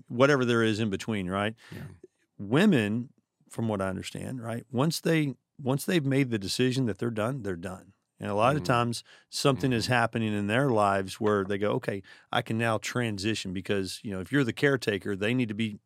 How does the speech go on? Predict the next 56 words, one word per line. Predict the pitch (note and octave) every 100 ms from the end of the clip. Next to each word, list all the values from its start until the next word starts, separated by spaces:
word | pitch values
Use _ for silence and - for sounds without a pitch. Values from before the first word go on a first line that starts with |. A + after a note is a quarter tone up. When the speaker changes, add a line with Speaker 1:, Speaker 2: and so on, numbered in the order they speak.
| _ _
Speaker 1:
feel, | - B2+ B2
they | A#2
need | B2
to | A2+
feel | -
like | A#2 G#2+
they're | A2+
being | G#2+ G#2 G2+
taken | G2+ G2
care | F#2+ A2+ G#2
of, | - - _ _
right, | F#2 G2+
in | F#2+ G2
one | G#2+
way | G#2 G2
or | F2+
another. | F#2+ F#2 E2+ _
Speaker 2:
Well, | B2 A#2+ A2 A2+ -
yeah, | C#3 F3+ G#2
and, | G2
and | G2+ G#2 G2+ -
I | G#2
mean, | G2+
that's | G2+ B2+ -
true. | - C3+ A2+
Like, | G#2 - _ A2
and, | G2+
and | G#2
I | A2
had | C#3+ C3+
to | G2+
be, | F#2+ F2+
get | - F#2+
real | G2+ F#2
clear | - G2
with | -
myself | F#2+ F#2 F2 D#2+ -
that | D#2+
Speaker 1:
Mm-hmm. | G2 G2 G#2
Speaker 2:
I, | A2 A2+
I | G2
was | G2 F2+
trying | - - F2+ F#2 F#2
to |
be | F2+ G2 G2+ G2+ _ _ _ _ _ -
this, | F#2+ -
this | - F#2 - - _
great | F#2+ F#2+ F#2+ _ _ _
husband, | F#2+ F#2 F#2+ F#2+
but | G2+ F#2+ - -
I'd | A2 G#2+
also, | F#2+ F2 - E2+ E2 - _ -
I | F#2+
was | E2+
done. | D#2+ D2+ - _ _
Speaker 1:
Yeah. | G#2 F2+